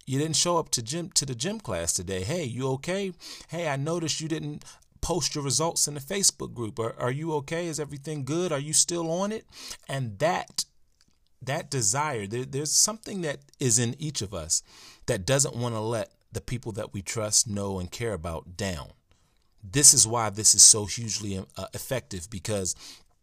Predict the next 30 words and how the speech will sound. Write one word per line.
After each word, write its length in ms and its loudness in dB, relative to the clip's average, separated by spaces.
we 120 6
don't 160 2
wanna 180 -2
let 160 -4
people 240 -6
down. 320 -4
We 120 2
don't 140 0
wanna 180 -2
be 160 -4
a 40 -2
failure. 460 -4
We 120 -6
don't 140 -6
wanna 140 -4
be 120 -4
seen 340 8
as 120 -2
a 40 -4
failure. 460 -2
We 140 -4
don't 180 -4
wanna 220 -6
be 300 -6
seen 400 4
as 160 0
someone 300 -2
who 140 -4
gives 380 -2
up. 260 2